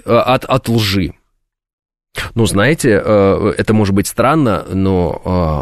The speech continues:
э, многие отношения человеческие, и я бы даже сказал, все, держатся на лжи. Сейчас вы поймёте, о чём я говорю. Вы своей жене говорите в лоб, что она толстая.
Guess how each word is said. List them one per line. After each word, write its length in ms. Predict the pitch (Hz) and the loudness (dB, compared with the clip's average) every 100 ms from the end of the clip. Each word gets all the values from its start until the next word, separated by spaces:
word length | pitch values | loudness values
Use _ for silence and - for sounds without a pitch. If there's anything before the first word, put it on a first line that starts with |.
| - | -6
э, 300 | - - - | -10 -10 -2
многие 420 | 123 135 123 104 | 2 4 4 2
отношения 540 | 101 110 107 165 175 110 | 0 0 -2 0 0 -2
человеческие, 800 | - 104 92 71 - - 76 - - | 0 0 2 -2 -4 -8 -8 -8 -2
и 80 | 107 | 0
я 220 | 95 95 | 2 0
бы 100 | 82 | 0
даже 220 | 87 90 | -2 -2
сказал, 340 | - 98 90 | -2 0 0
все, 320 | 82 - 101 - | -2 -2 0 0
держатся 460 | 101 131 120 110 | 0 0 -2 -2
на 120 | 101 | 0
лжи. 360 | 95 82 - - _ _ _ _ _ _ | 0 -2 -8 -12 _ _ _ _ _ _
Сейчас 280 | - 135 - | -2 0 0
вы 200 | 123 135 | 0 0
поймёте, 420 | 110 101 120 107 | 0 0 0 0
о 60 | 87 | 0
чём 180 | 104 90 | 0 0
я 120 | 85 | 0
говорю. 360 | 76 73 67 - _ _ - - - | 0 -2 -4 -8 _ _ -20 -20 -4
Вы 140 | 117 139 | 0 2
своей 340 | 139 151 156 | 2 2 0
жене 480 | 120 147 135 92 - _ | 0 2 2 0 -4 _
говорите 440 | 110 110 127 127 113 | -2 2 2 0 0
в 100 | 131 | 2
лоб, 320 | 160 175 - - _ _ _ | 2 2 -2 -6 _ _ _
что 240 | - 113 | -2 2
она 140 | 107 87 | 2 2
толстая. 540 | 110 90 - - - | 0 -2 -4 -6 -8